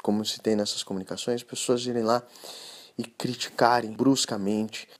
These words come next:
quererem coisas e saírem brigando, ah, saírem respondendo sempre de uma forma, é, ruim, de uma forma que danifique as relações. Eu vejo que a maior parte das pessoas passa a maior <laughs> parte do tempo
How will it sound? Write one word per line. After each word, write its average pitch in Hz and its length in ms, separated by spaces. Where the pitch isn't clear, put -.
quererem 139 480
coisas 117 520
e 113 60
saírem 117 540
brigando, 107 580
ah, - 280
saírem 120 400
respondendo 117 880
sempre 117 420
de 117 80
uma 107 160
forma, 107 460
é, - 80
ruim, 123 600
de 110 100
uma 110 140
forma 120 300
que 117 380
danifique 131 920
as 107 120
relações. 113 720
Eu 131 100
vejo 170 280
que 170 60
a 151 40
maior 147 240
parte 151 340
das 147 140
pessoas - 460
passa - 560
a - 20
maior 143 440
<laughs> - 80
parte 117 340
do 117 140
tempo 107 340